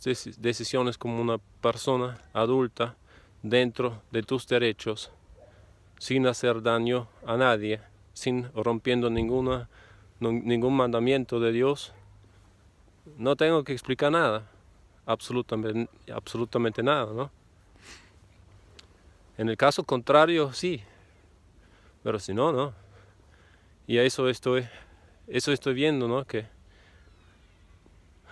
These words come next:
gente que supuestamente te aman, se meten en tu vida y tratan de, de decirte lo que tienes que hacer. Puede ser tu propia familia,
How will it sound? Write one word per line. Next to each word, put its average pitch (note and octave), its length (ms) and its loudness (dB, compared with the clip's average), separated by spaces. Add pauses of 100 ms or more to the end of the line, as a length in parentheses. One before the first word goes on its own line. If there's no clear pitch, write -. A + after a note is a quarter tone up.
(600)
gente C#3 580 2 (600)
que B2+ 140 -2
supuestamente C3+ 960 0 (360)
te B2+ 100 4
aman, B2 340 2 (600)
se - 160 -4
meten B2+ 360 2
en C3 100 2
tu B2+ 120 -4
vida C#3 480 2
y A2 160 -4
tratan B2+ 680 2 (260)
de, A#2 400 0 (1000)
de A2 180 2
decirte C3+ 540 0
lo A#2+ 120 -2
que A2 120 -4
tienes A#2+ 200 0
que C3+ 100 -2
hacer. E3+ 280 0 (2000)
Puede A2 180 0
ser B2 160 -2
tu B2+ 120 -2
propia C3 340 0
familia, D3+ 500 -2